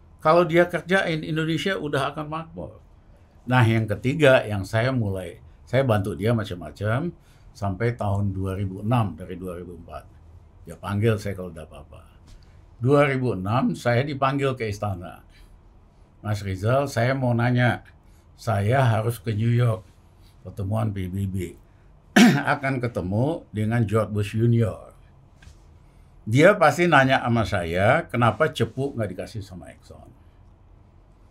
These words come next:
Saya keburu janji waktu pertemuan opec di Chili, mau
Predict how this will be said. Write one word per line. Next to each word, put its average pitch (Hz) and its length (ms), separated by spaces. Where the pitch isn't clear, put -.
Saya 135 420
keburu 123 320
janji 135 640
waktu 104 320
pertemuan 101 480
opec 95 320
di 87 80
Chili, 87 640
mau 101 240